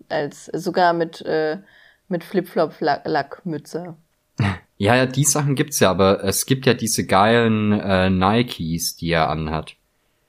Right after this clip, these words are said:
Speaker 1: Ja.
Speaker 2: Und, äh, ich weiß gar nicht, wie es ist, von den Originalen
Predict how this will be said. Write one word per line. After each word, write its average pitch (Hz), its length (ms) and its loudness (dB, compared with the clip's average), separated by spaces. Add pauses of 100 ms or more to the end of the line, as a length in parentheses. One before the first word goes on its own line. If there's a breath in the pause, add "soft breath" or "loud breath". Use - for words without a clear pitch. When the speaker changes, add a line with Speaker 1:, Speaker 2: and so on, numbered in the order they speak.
(240)
Speaker 1:
Ja. 165 420 -4 (400)
Speaker 2:
Und, 95 540 2 (1200)
äh, 95 200 -2
ich 95 100 -8
weiß 107 220 2
gar 143 120 2
nicht, 123 160 0
wie 113 60 -2
es 101 120 -4
ist, - 240 -2
von 101 300 4
den 98 240 2
Originalen 98 1000 2